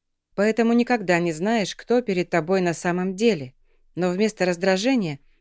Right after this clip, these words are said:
это почему-то вызывает любопытство. Хочется выяснить, где кончается маска и начинается правда, добраться до сердцевины и надкусить. Ничто в мире не обладает такой неоднозначностью, как незнакомый мужчина.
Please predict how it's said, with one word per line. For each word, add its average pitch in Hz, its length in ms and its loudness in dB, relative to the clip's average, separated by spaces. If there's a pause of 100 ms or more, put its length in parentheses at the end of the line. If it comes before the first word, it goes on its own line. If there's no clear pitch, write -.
это 277 200 0
почему-то 247 500 0
вызывает 220 500 0
любопытство. 240 720 0 (380)
Хочется 233 540 2
выяснить, 214 480 2
где 202 260 2
кончается 202 640 0
маска 240 480 -2
и 160 80 -4
начинается 190 600 -2
правда, 220 440 -2 (280)
добраться 196 540 0
до 185 100 -6
сердцевины 196 720 -2
и 160 80 -4
надкусить. 202 640 -4 (500)
Ничто 220 420 0
в 220 80 -2
мире 233 260 4
не 208 100 0
обладает 190 480 0
такой 185 300 -2
неоднозначностью, 170 1000 -4 (200)
как 175 180 -4
незнакомый 190 540 0
мужчина. 208 560 -2